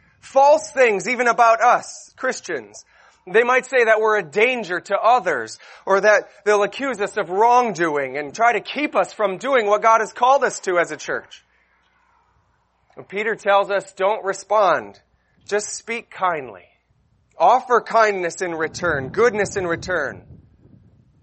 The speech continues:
But shouldn't we stand up for ourselves? How is the truth gonna be made known if we don't respond with a clear, sharp counter-argument? But he says in verse fourteen, "Don't worry about it.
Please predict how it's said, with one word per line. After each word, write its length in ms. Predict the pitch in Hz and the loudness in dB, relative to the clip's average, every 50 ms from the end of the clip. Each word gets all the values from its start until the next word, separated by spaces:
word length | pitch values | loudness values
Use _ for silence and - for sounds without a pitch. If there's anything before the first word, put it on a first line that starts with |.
| _ _ _ _ _ _ _ _ _ _ | _ _ _ _ _ _ _ _ _ _
But 260 | - 196 185 - - _ _ _ _ _ _ _ _ _ _ _ _ _ | -2 -2 -2 -2 -6 _ _ _ _ _ _ _ _ _ _ _ _ _
shouldn't 320 | _ - - 254 302 330 | _ -4 -2 0 2 2
we 80 | 339 330 | 2 0
stand 380 | - - - 262 233 202 185 208 | 0 -2 0 0 0 2 4 2
up 160 | 285 294 - | 2 2 2
for 120 | 311 330 | 4 4
ourselves? 760 | 330 330 339 330 - 339 339 339 359 359 349 359 - - - _ _ _ _ _ _ _ _ _ _ _ _ _ _ _ | 4 4 4 0 0 2 2 4 2 0 -2 -8 -18 -20 -20 _ _ _ _ _ _ _ _ _ _ _ _ _ _ _
How 280 | - 311 311 349 370 | 0 2 4 4 4
is 80 | 359 285 | 2 0
the 120 | 277 330 | 0 -4
truth 400 | - - - 330 359 349 330 339 | -4 0 0 0 0 0 0 -2
gonna 220 | - 294 285 277 233 | -6 -6 -6 -4 -4
be 120 | 294 285 | -4 -6
made 300 | 269 262 294 311 302 285 | -4 -2 -2 -2 -2 -4
known 540 | 240 262 294 320 349 349 320 269 196 147 123 - - - - - | 2 4 6 6 6 6 4 0 -4 -6 -10 -16 -20 -20 -8 -8
if 100 | 247 226 | -8 -4
we 120 | 247 311 311 | -2 0 2
don't 220 | 320 311 277 233 | 2 2 2 0
respond 520 | 247 240 - - - 285 285 277 262 226 | -4 -4 -4 -4 -2 0 2 2 0 0
with 160 | 208 208 208 233 | -2 -2 0 0
a 60 | 220 | -2
clear, 500 | - - - 262 302 311 311 262 208 185 | -2 -4 -8 -6 -4 0 2 2 0 0
sharp 540 | - - - - 302 294 269 220 165 - - - _ _ _ | -2 -8 -4 0 2 2 2 0 -2 -6 -16 -20 _ _ _
counter-argument? 960 | - - 285 285 285 254 226 196 175 170 165 156 135 151 147 127 120 98 - _ _ _ _ _ _ _ _ _ _ _ _ _ _ _ _ _ _ _ _ _ _ _ _ _ _ _ | 0 2 2 4 4 2 2 2 2 2 2 0 -4 -8 -8 -8 -10 -14 -16 _ _ _ _ _ _ _ _ _ _ _ _ _ _ _ _ _ _ _ _ _ _ _ _ _ _ _
But 140 | 123 127 147 | _ -8 -8
he 80 | 156 | -8
says 320 | 147 - - 196 202 196 156 | -8 -4 0 0 0 0 0
in 120 | 180 170 | -6 -8
verse 180 | 160 170 165 - | -8 -10 -10 -10
fourteen, 420 | _ 180 165 156 - 180 156 143 | _ -6 -6 -6 -6 -8 -10 -6
"Don't 180 | 139 160 196 208 | -4 -4 -4 -2
worry 160 | 202 190 165 | -4 -6 -6
about 280 | 139 143 139 127 117 104 | -4 -4 -4 -4 -4 -6
it. 120 | 98 | -12